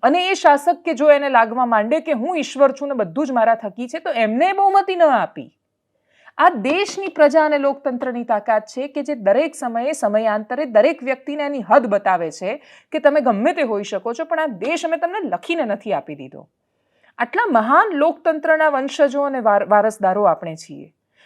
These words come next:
પણ આપણે એટલા પૂરતા સીમિત નથી બનવાનું, એના વાહક પણ બનવાનું છે. એની જગ્યાએ સ્પર્ધા ચાલી રહી છે કે આ પ્રશ્નો પૂછાઈ રહ્યા છે કે દેશ શેનાથી ચાલશે? બહુ સરળ છે કે દેશ બંધારણથી ચાલે અને બંધારણ સરકાર બનાવે.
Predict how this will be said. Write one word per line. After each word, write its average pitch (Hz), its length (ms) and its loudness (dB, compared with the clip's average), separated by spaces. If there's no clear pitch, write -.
પણ 294 100 2
આપણે 330 240 2
એટલા 339 200 4
પૂરતા 302 320 0
સીમિત 302 320 -6
નથી 254 220 -2
બનવાનું, 302 400 -2
એના 339 100 2
વાહક 156 440 -4
પણ 214 200 -8
બનવાનું 160 420 -10
છે. 294 280 -12
એની 330 220 -2
જગ્યાએ 392 240 -4
સ્પર્ધા 311 400 4
ચાલી 359 280 -2
રહી 359 140 -8
છે 415 120 -10
કે 440 120 -10
આ 370 60 0
પ્રશ્નો 349 440 -4
પૂછાઈ 233 300 -2
રહ્યા 170 140 2
છે 330 120 -8
કે 403 100 -10
દેશ 269 240 -4
શેનાથી 370 500 -2
ચાલશે? 147 500 -8
બહુ 427 120 -4
સરળ 480 300 4
છે 440 160 0
કે 392 80 -6
દેશ 392 280 -2
બંધારણથી 440 580 -2
ચાલે 208 280 4
અને 233 100 -4
બંધારણ 285 400 2
સરકાર 302 440 4
બનાવે. 165 480 -8